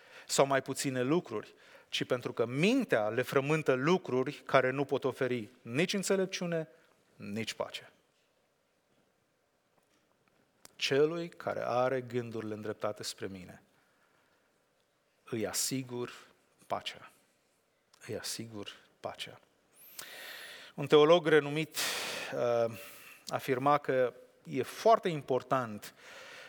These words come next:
ce sensuri au cuvintele pe care le folosim. Adică, acele cuvinte pe care le folosim în mod repetat, în dialogurile interioare, ce sensuri au de fapt?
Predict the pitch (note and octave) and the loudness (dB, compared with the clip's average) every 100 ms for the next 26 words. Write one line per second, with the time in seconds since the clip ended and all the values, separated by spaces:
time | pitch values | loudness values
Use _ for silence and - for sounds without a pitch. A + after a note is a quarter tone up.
0 | - - F#3+ - F#3+ F3 D3 - A2+ G#2 | -8 -2 0 2 0 0 -2 -4 -4 -6
1 | - - - C#3+ C#3 C3+ - A#2+ C3 B2 | -10 -10 2 6 6 4 -4 -6 -6 -2
2 | A#2 A2+ A2 A#2 A2 A2 - A2+ A2 - | -2 -2 -2 0 0 -2 -2 -6 -4 -6
3 | G#2 A2+ - _ _ - - - _ _ | -8 -14 -20 _ _ -20 -20 -20 _ _
4 | _ _ _ - C#3+ D3+ C#3+ C3 A#2 - | _ _ _ -4 0 2 2 2 0 -8
5 | - - - - - - G#3 - D3 F3+ | -20 -20 -20 -8 -2 6 6 6 0 2
6 | E3 D3+ C#3+ C#3+ C#3 B2+ C#3 C3+ - D#3 | 4 4 6 4 4 0 0 0 0 -2
7 | C#3 C3 C3 C#3+ D3 C3 B2+ B2+ - C#3 | -2 -4 0 4 4 2 0 -2 4 4
8 | A#2 A2+ A#2+ A#2+ C#3 C#3 D#3+ D#3 C#3 B2+ | 4 -4 -10 2 6 8 6 4 2 2
9 | B2+ C3 B2 C#3 C3 C#3+ C#3 B2 G#2+ - | 0 0 2 2 2 6 8 8 4 -6
10 | - - - - - - - - C4+ B3+ | -18 -20 -20 -20 -20 -16 -4 0 2 4
11 | A3 - B2 A2+ A2 G#2 - - | 2 2 2 2 0 -4 -6 -8